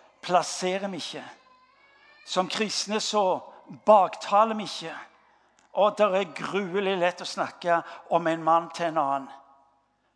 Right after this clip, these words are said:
Det er gruelig lett å snakke om noen til noen annen. Slutt med det der ufyselige greiene.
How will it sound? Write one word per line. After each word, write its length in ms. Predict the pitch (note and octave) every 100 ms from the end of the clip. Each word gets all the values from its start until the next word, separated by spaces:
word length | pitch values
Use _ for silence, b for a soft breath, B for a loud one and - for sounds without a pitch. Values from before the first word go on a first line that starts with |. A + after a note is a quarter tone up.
| _ _
Det 140 | D3+
er 20 |
gruelig 440 | C3+ E3 D#3+ F3+ E3
lett 220 | D#3+ -
å 40 | -
snakke 400 | - C3+ - E3+
om 80 |
noen 540 | D#3+ D#3+ C#3+ - E3+ D#3 B B B
til 120 | E3
noen 260 | D3 D3 D3+
annen. 140 | C#3
Slutt 360 | - - D#3+ -
med 160 | D#3+ D3
det 120 | C3
der 120 | C#3
ufyselige 880 | C3+ - - C#3 D3 - - B2+ B2+
greiene. 400 | C3 A#2 -